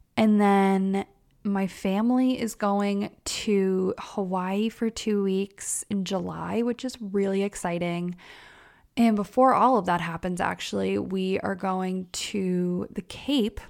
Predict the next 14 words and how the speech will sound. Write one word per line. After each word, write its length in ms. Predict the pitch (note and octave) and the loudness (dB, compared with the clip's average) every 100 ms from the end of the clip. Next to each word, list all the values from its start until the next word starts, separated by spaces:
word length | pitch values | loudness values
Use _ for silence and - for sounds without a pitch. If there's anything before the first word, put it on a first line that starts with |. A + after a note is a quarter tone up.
| - | -8
My 140 | G#3 | -6
friends 320 | - A3 A3 | -4 -4 -4
and 100 | G3 | -4
I, 440 | F#3 F#3+ F#3+ G#3+ A3+ - | -6 -4 -4 -6 -8 -16
the 80 | |
four 240 | G#3+ G#3+ G3 | -8 -4 -2
of 80 | F#3 | -2
us, 320 | F#3+ G#3+ - | -2 -4 -6
are 80 | G#3 | -6
gonna 140 | F#3+ | -6
go 100 | F#3 | -4
to 60 | F#3 | -4
the 80 | F3+ | -6
Cape 340 | - G3 F3+ | -6 -6 -8